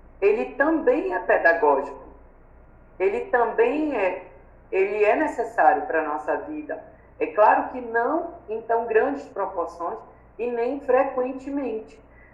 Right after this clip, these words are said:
mas é importante a gente ter uma frustração, é importante a gente ter uma reprovação, é importante a gente ter, né,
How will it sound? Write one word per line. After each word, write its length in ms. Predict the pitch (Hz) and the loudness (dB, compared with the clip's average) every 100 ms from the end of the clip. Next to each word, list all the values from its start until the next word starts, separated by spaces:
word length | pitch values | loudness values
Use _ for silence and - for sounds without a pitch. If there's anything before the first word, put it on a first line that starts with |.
| - | -4
mas 180 | 214 220 | 0 2
é 140 | 233 240 | 2 0
importante 720 | - 247 247 240 269 - 330 | 2 2 2 0 -2 -4 -6
a 40 | |
gente 240 | 269 233 | -6 -10
ter 120 | - 202 | 0 0
uma 240 | 180 175 | 2 -2
frustração, 800 | 175 - 170 170 - 160 165 - - - - - | -8 -4 0 0 -2 -6 -6 -10 -18 -20 -20 -8
é 80 | 165 | -4
importante 680 | 190 - 196 190 208 226 247 | -2 2 2 2 2 2 0
a 40 | |
gente 220 | 262 233 - | -2 -4 -2
ter 100 | 196 | 0
uma 160 | 175 | 0
reprovação, 800 | 175 175 170 160 156 - 143 156 - - - - | 0 0 2 4 2 -2 -8 -10 -12 -20 -20 -4
é 100 | 175 | -4
importante 920 | 208 - 226 226 - 214 247 320 - | -2 0 2 2 2 2 2 0 0
a 40 | 240 | -2
gente 280 | 202 - - | -2 -10 -8
ter, 440 | 175 165 190 - - - - - - - - | -6 -4 -6 -8 -20 -20 -20 -20 -20 -20 -14
né, 460 | 165 165 185 - - | -2 2 2 -2 -8